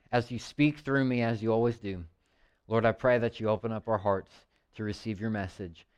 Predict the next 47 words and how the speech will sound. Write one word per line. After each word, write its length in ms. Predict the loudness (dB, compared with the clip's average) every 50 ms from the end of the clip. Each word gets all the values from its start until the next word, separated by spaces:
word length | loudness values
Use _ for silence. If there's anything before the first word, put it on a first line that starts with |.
| _ _ _ _ _ _ _ _ _ _ _ 2
Lord, 200 | 4 6 8 8
I 60 | 6
pray 300 | 6 4 4 4 6 6
that 300 | 4 4 0 0 -2 _ _ _ _ _ _ _ _ _ _ _ _ _ _ _ _ _ _ _ -16 _
you 140 | -2 -2 0
just 260 | 0 -2 -4 -4 -2
take 220 | 2 2 2 2 2 4
over 300 | 4 4 4 4 2 2
this 180 | 2 2 0
place. 480 | -4 -2 2 2 4 4 2 -2 -6 -6
You 80 | -6 -6
take 260 | -2 -2 -4 -2 2
over 260 | 4 4 4 4 4
this 260 | 0 0 -2 -2 -2 -2
message, 540 | -2 -2 -2 -4 -8 -10 -10 -10 -12 -16 -6 -4
that, 200 | -4 -4 -2 0
Lord, 300 | 2 2 2 2 0 -2
no 200 | -4 0 2 4
one 220 | 4 4 4 2 0
hears 460 | -2 -2 0 2 4 4 4 2 2
what 140 | 0 2 6
I 160 | 10 10 10
have 300 | 10 10 8 6 6 4
to 80 | -4 -6
say 360 | -2 2 4 6 6 6 6
and 120 | 4 4
my 160 | 2 2 2
thoughts 460 | 2 2 2 2 2 2 0 -4 -8 -6
and 100 | -2 0
my, 260 | 2 2 2 2 0 -4 -12 -20 -20 -20 -20 -6
my 220 | 4 8 8 8 8
opinions 480 | 6 4 0 -2 0 0 0 0 -2
on 160 | -2 -2 -2 0
things, 320 | 0 0 0 -2 -2 -4
but 160 | -6 -4 -2
they 100 | 0 -2
hear 320 | -2 -2 -2 0 0 0 2
the 140 | 0 -2
truth 440 | -4 -4 -2 0 2 2 2 0 -4 -6
of 180 | -8 -4 0
what 240 | 2 2 2 0 -2
you 220 | -2 0 0 0
are 100 | 0 -2
speaking 540 | -4 -8 -10 -8 -6 -6 -6 -4 -4 -4 -4
to 140 | -4 -6 -4
them 220 | -4 -4 -4 -6
currently. 560 | -8 -8 -8 -8 -8 -8 -10 -14 -16 -16 -16